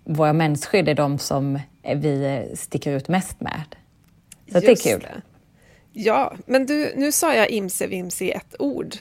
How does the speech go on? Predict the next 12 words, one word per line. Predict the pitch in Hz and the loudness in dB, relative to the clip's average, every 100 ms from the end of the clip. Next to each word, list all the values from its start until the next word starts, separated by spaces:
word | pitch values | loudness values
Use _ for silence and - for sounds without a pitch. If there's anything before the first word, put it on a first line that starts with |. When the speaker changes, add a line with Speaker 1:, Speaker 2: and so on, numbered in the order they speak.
| - | -12
Speaker 2:
men | 226 226 | -4 -2
nu | 254 | -2
för | 320 | -4
tiden | - 269 220 214 | -6 -4 -4 -4
är | 208 | -4
ni | 214 | -2
ju | 214 | -4
två | - 285 415 277 | -4 0 2 2
varumärken, | 202 190 - - - - - 220 | 0 -2 -4 -8 -10 -10 -10 -6
eller | - 262 | -2 0
hur? | 294 262 208 - _ - | 0 -2 -4 -12 _ 4
Speaker 1:
Ja, | 302 339 | 6 4